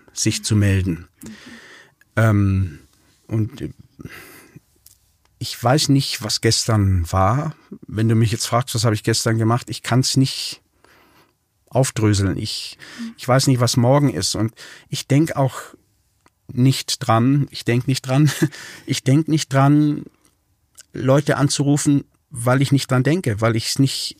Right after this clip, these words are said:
Speaker 1: auf dem Schirm hab. Das
Speaker 2: Mhm.
Speaker 1: klingt so komisch. Äh,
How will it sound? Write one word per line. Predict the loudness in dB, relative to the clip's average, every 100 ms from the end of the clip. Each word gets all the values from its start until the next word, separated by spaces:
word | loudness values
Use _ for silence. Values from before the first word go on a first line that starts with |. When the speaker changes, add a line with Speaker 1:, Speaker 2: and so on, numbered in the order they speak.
| -8
Speaker 1:
auf | -2
dem | 0
Schirm | 0 2 2 0
hab. | -2
Das | -6 -4
Speaker 2:
Mhm. |
Speaker 1:
klingt | 2 2 2
so | -2 -4
komisch. | 0 2 2 0 -4 -6 -6
Äh, | 0 2 0